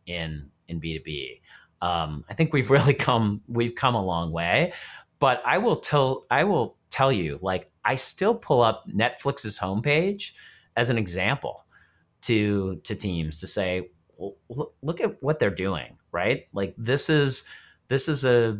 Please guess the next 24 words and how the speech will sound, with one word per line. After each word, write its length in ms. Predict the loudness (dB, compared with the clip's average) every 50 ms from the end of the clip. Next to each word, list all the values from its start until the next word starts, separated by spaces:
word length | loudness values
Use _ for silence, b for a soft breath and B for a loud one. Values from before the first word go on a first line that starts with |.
| -8 -8
to 100 | -4 -2
me, 240 | 0 2 2 2 0
an 60 | 0
example. 500 | -2 -4 -4 -4 -2 -2 0 0 0 2 4
And 440 | 4 6 6 6 6 4 2 0 -4 -6 -2
they 400 | 2 6 6 6 6 4 2 -2 -4
usually, 560 | -2 2 6 6 6 6 4 4 4 6 6
when 160 | 6 4 2
I 40 | 2
pull 240 | 2 2 2 2 4
it 60 | 4
up, 240 | 4 2 2 0 -4
it's 200 | -6 -4 -4 -4
changed 640 | -4 -2 0 0 0 0 0 -4 -6 -12 -14 -16 -16 B B B B
from 140 | B -2 0
the 60 | 2
last 300 | 4 4 4 4 2 -2
time 360 | -4 -4 -4 -4 -6 -8 -12 -12 _
that, 280 | -4 -4 -4 -4 -6 -10 _ _ _ _ -6
that 140 | -4 -4 -4
I've 100 | -4 -6
seen 240 | -8 -8 -8 -8
it. 160 | -8 -12 -16 -20 B B B B B B
So, 540 | -2 2 4 4 4 4 2 0 -2 -6